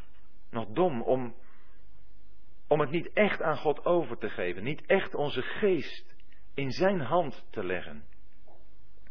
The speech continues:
Als God zo is. En hij is zo. Dat hij het geheel overziet. Dat we op hem mogen hopen. Dat hij uitkomst geeft.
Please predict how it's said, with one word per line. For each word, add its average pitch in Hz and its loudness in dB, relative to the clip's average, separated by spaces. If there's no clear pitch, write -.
Als 123 6
God 113 4
zo 160 4
is. - -2
En 151 4
hij 131 2
is 247 2
zo. 80 0
Dat 127 6
hij 117 4
het 110 2
geheel 131 2
overziet. 101 -2
Dat 143 10
we 147 4
op 151 12
hem 156 4
mogen 131 6
hopen. 139 8
Dat 113 8
hij 104 2
uitkomst 170 4
geeft. - -4